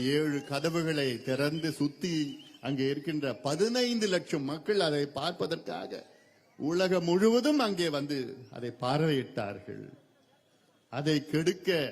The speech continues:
நினைக்கின்ற முதலமைச்சர் அவர்களே, எம் ஆர் கே பன்னீர்செல்வம் அவர்களே, அதை தவிர்க்க வேண்டும். உங்களுக்கு பணிவோடு நான் கேட்டுக்கொள்வது, வள்ளலார் அவர்கள், அவர் ஏற்றிய ஒளி இன்று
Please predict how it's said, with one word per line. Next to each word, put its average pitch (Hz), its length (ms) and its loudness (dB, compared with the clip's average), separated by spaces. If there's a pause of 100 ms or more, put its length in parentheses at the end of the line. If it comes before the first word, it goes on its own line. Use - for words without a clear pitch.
(360)
நினைக்கின்ற 147 600 0
முதலமைச்சர் 147 680 2
அவர்களே, 123 480 -4 (560)
எம் 135 240 -2
ஆர் 139 180 -2
கே 131 80 -2 (140)
பன்னீர்செல்வம் 139 760 0
அவர்களே, 120 480 -4 (380)
அதை 107 160 -8 (180)
தவிர்க்க 131 520 -2
வேண்டும். 117 380 -4
உங்களுக்கு 110 340 -8 (100)
பணிவோடு 185 640 4
நான் 131 200 -8
கேட்டுக்கொள்வது, - 680 -14 (1200)
வள்ளலார் 170 560 0
அவர்கள், 156 400 -2 (560)
அவர் 156 240 2 (120)
ஏற்றிய 175 340 0 (160)
ஒளி 156 220 0 (720)
இன்று 151 300 0